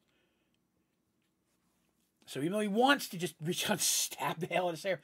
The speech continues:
he knows better. Something's gonna get in the way, and then they would know my intentions.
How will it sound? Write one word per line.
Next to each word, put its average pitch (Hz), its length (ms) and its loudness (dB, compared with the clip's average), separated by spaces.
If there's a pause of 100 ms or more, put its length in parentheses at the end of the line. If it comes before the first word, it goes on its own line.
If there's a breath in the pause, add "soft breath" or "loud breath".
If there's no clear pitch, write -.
(200 loud breath)
he 220 200 0
knows 175 360 2
better. - 280 -16 (400)
Something's 226 580 6
gonna 196 180 -2
get 165 200 0
in 160 100 -4
the 147 60 -2
way, 185 320 0 (180 loud breath)
and 190 140 -2
then 196 160 6
they 180 100 2
would 156 200 -2
know 143 120 -2
my 131 160 -4
intentions. 247 760 -6